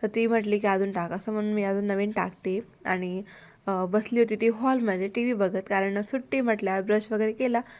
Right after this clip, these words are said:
आणि लगेच, लगेच, अ, टीव्ही जवळ गेली मॅडम. आणि मेन म्हणजे त्रिशा पण नाही, त्रिशा गेली तिच्या मामाच्या लग्नाला म्हणून, अ, म्हणजे तीन चार दिवस झाले. तर ती पण, अ, इशू पण थोडीशी बोर होते, कारण त्रिशा आणि तिचं कसं असं सोबतच कुठेही जातात ते, आणि म्हणून मग तिला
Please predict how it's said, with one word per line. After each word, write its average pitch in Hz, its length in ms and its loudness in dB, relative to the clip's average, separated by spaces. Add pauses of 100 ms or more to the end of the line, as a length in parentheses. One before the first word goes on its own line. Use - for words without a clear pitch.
(280)
आणि 220 180 2
लगेच, 202 280 2 (240)
लगेच, 247 400 8
अ, 247 120 6
टीव्ही 240 300 4
जवळ 190 320 4
गेली 240 280 6
मॅडम. 202 300 4
आणि 196 340 2
मेन 208 200 2
म्हणजे 220 180 2
त्रिशा 254 340 2
पण 285 180 0
नाही, 202 220 2
त्रिशा 214 280 2
गेली 202 220 2
तिच्या 196 180 -2
मामाच्या 185 400 0
लग्नाला 185 440 0 (440)
म्हणून, 202 300 2
अ, 208 240 6
म्हणजे 208 300 4
तीन 208 200 0
चार 214 140 2
दिवस 208 320 2
झाले. 214 320 2
तर 196 60 0
ती 202 200 0
पण, 214 240 0
अ, 208 180 6
इशू 220 220 2
पण 247 160 0
थोडीशी 214 280 4
बोर 185 220 2
होते, 190 240 -2
कारण 202 320 2 (420)
त्रिशा 240 320 2
आणि 233 200 6
तिचं 226 180 0
कसं 240 280 2
असं 214 180 0
सोबतच 214 440 2
कुठेही 208 420 2
जातात 175 300 0
ते, 202 220 -4 (260)
आणि 180 300 -4
म्हणून 185 300 -2
मग 185 140 -4
तिला 185 200 -2